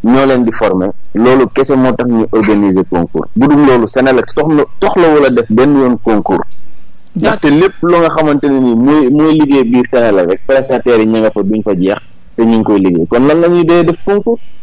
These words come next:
Speaker 2: Donc, concours bi, kon gis nga ni, euh, euh, dañ ko organiser woon rek pour am ñoo xam ne dañ leen di dàq ci, ci Senelec.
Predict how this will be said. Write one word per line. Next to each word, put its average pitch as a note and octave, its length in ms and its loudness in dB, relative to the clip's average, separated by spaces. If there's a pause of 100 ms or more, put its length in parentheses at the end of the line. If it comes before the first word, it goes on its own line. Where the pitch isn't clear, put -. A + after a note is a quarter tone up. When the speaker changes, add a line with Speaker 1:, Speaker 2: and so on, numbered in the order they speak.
(760)
Speaker 2:
Donc, A#3 380 0 (160)
concours A#3 560 0
bi, G3+ 300 0
kon A3 240 0
gis A3 180 -2
nga G3+ 160 0
ni, F3+ 420 0
euh, F3 340 0 (380)
euh, F3 340 -2
dañ G3 220 -2
ko G#3 120 -2 (100)
organiser F3+ 560 -2
woon D#3+ 220 -2
rek F#3+ 180 -8
pour G3+ 160 -2
am G3 220 -2
ñoo F#3 160 -2
xam F3 180 -4
ne G3 80 -2
dañ F3+ 240 -2
leen F3+ 160 -2
di G3 100 -2
dàq F3 360 -6
ci, E3 260 -2
ci E3 140 -4
Senelec. F3 460 -4